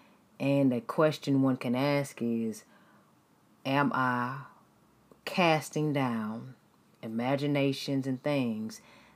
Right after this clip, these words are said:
that have nothing to do with my God-honoring aims within my mind? Am I casting down anything trying to set itself up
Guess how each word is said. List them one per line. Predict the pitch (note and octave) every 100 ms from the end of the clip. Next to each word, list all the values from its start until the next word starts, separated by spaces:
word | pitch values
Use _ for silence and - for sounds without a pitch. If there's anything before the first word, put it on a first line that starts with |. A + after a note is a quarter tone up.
| -
that | C#3 A#2
have | C#3 C3 A#2+
nothing | B2 D3 D3 D#3 C#3
to | C#3
do | B2 A#2+ E3 C3+ A2 A2 - - - -
with | C#3 C3+
my | C3 B2 A#2
God-honoring | C3 C3+ C3+ C3+ B2+ - _ - C#3 C3+ B2+ B2 A#2+ -
aims | C#3 B2+ A2+ A2 A2+ - - - _ _ _ -
within | C3 - C#3+ C3 A#2+ - _ -
my | A2+
mind? | B2 A#2+ G#2 G#2 - - - - - _ _ _
Am | C#3+ C#3+
I | C#3 A#2+
casting | - D#3+ D3+ D3 C#3
down | C#3+ C3+
anything | D3 D3+ C#3+ D3 C#3+ C3+
trying | - C#3+ C3
to | B2
set | - D3
itself | C#3 - C#3+ -
up | E3 D3 -